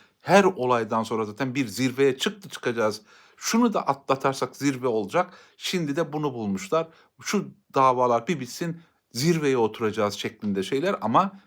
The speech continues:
bir taraftan ülkenin bütünlüğüne ilgili çok ciddi süreçler. Amerika Birleşik Devletleri Büyükelçisi'nin yaptığı açıklamalar ortak. Buna da dair hiçbir tepki ve karşı açıklama yok. Süreç böyle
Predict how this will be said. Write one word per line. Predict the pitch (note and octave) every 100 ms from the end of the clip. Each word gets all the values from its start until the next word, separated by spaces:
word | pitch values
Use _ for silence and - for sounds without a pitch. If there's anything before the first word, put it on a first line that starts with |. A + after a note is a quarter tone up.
| -
bir | C#3
taraftan | B2+ G#2+ C#3+ C#3+ -
ülkenin | G#2+ - A#2+ C#3 G#2+
bütünlüğüne | G2 A#2 A2+ C3
ilgili | G#2+ G#2+ D3+ E3 - _ _
çok | - F#3+ G3
ciddi | - A#2 - D3
süreçler. | C#3+ - A#2 G#2 - D#3+ E3+ - - _ -
Amerika | B2+ C#3 C3+ D3 A2
Birleşik | B2 A#2+ B2 B2+
Devletleri | A#2+ A#2 A#2 A#2 A#2 - _ _ _
Büyükelçisi'nin | - - C3 C3+ C#3 A#2+ - A#2+
yaptığı | A2 A2 G#2+ -
açıklamalar | A2+ G#2+ - G#2+ G#2+ G#2
ortak. | G2 F2 A2 G#2 -
Buna | B2+ D#3
da | E3
dair | D3+ C3+ G#2
hiçbir | A2 - - A#2
tepki | - G#2+ - - G2+ - - _
ve | A2+ A#2 G2+ -
karşı | - A2+ A2 A#2+
açıklama | G#2 - - F2 G#2
yok. | G3 - - _
Süreç | _ - A2 G2+ - -
böyle | D3 A#2 F#2+ D#3+ F#3+